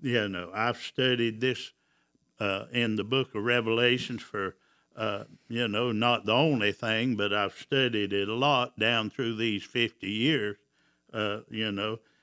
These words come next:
and, uh, so I've, kinda learn, uh, understand, uh,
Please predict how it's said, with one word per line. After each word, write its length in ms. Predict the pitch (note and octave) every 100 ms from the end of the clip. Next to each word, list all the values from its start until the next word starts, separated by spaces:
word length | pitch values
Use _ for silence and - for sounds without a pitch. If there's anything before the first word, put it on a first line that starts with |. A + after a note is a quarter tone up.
| _
and, 580 | - A#2 A#2+ A#2 A#2 G#2+
uh, 180 | G#2+ G2+ - _ _
so 320 | - E3 C#3+
I've, 340 | D3 F3 A#2+ _ _ -
kinda 440 | - F3 E3+ C#3+ A#2
learn, 500 | B2+ D3+ C#3 B2+ A#2
uh, 360 | G#2+ G2+ G2+ A2+ - _ _ _ _ -
understand, 760 | C#3+ C3 A#2 - C3 B2+ A2+
uh, 80 | G#2